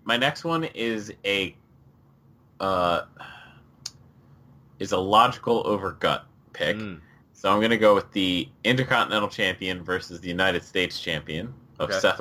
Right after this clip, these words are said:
Speaker 1: Rollins versus Shinsuke, and I'm gonna say Shinsuke gets a win here.
Speaker 2: Okay.
Speaker 1: 'Cause I think he needs the career boost, and I think Seth Rollins is the opponent that he needs for this, and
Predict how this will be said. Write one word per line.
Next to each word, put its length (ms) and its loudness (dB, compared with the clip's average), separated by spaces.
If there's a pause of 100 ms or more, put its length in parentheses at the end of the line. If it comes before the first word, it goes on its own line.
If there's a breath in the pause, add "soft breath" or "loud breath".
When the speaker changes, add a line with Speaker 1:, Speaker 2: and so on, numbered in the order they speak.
Speaker 1:
Rollins 240 -2
versus 340 -2
Shinsuke, 520 0 (500 loud breath)
and 160 0 (160)
I'm 300 4
gonna 180 4
say 200 4
Shinsuke 580 0
gets 160 -2
a 80 -4
win 200 -6
here. 280 -16 (960 soft breath)
Speaker 2:
Okay. 320 -6 (920 soft breath)
Speaker 1:
'Cause 200 -4 (120)
I 220 4
think 240 -4
he 80 -2
needs 380 -6
the 200 -2
career 460 0
boost, 520 2
and 120 0
I 80 4
think 200 -2
Seth 360 0
Rollins 420 2
is 80 -12
the 140 -4
opponent 560 0
that 100 0
he 100 -2
needs 320 0
for 160 4
this, 400 4 (800 loud breath)
and 640 2